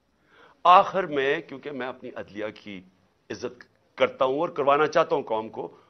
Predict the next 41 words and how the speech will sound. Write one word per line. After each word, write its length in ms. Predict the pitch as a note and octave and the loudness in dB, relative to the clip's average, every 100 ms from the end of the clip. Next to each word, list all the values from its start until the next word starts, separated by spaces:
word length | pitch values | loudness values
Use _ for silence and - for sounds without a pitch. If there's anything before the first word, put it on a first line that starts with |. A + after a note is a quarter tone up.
| _ | _
उसकी 240 | A#3 - A3 | -8 -4 -2
वजह 260 | G3 F#3+ | 2 2
से 180 | F#3+ F#3 | 2 -2
मैं 140 | E3 D#3 | -6 -6
फिर 280 | D3 - - | -6 -10 -6
चल 140 | B2 G#2+ | -2 -2
के 120 | B2 | -4
गया 180 | A2+ A2 | -6 -8
वहां। 120 | G#2 - _ _ _ _ A#3 | -8 -16 _ _ _ _ -6
उसके 240 | - A3+ | -4 2
बाद 400 | F#3+ F#3 F#3+ F#3 - _ _ | 8 8 8 2 -18 _ _
अब 200 | B2+ B2 - | 2 2 -2
फिर 120 | D3 - - _ | -4 -4 -18 _
तीन 360 | A3 A3+ A3 F#3 | -2 0 0 0
मुझे 300 | E3+ E3+ E3+ | 0 -2 -4
पेशियां 500 | E3+ D#3 C#3+ D#3 C#3+ | -6 -6 -4 -4 -2
भरनी 240 | A#2 A#2+ | -2 -4
पड़ी 380 | B2+ A2 G#2+ A2 A2 | -6 -6 -6 -8 -12
इस्लामाबाद 580 | G#2 - G2 G2 G2 F#2 | -16 -6 -4 -4 -4 -6
में, 60 | A2 | -8
और 140 | A2 - | -8 -4
पेशियां 340 | D3+ F3 E3+ | -2 0 -2
ये 260 | C#3+ C#3+ B2 | 0 2 2
हैं 260 | B2+ - _ _ - | 0 -6 _ _ -10
कि 100 | C#3 | -6
जनाब 460 | A2+ A#2+ C3 - _ - | 2 4 4 0 _ -4
दहशतगर्दी 540 | C3+ - B2+ B2 A2+ | -4 -2 -4 -4 -4
का 140 | A#2+ B2 | -2 -2
मेरे 160 | A#2 | -2
पर 120 | A#2 A#2 | -6 -8
केस 360 | - A2+ A#2 | -6 -8 -8
जो 120 | A#2+ | -6
है 140 | G#2 G2+ _ _ _ _ _ _ - | -6 -6 _ _ _ _ _ _ -6
कि 80 | D3+ | -2
मैं 200 | C#3+ F3+ | 4 6
वहां 140 | G#3 | 8
था 320 | G3+ - F#3 | 6 8 8
भी 140 | B3+ B3 | 8 2
नहीं, 180 | G#3+ G#3 | -2 -2
वो 140 | F#3 | -4
उधर, 160 | F3+ | -4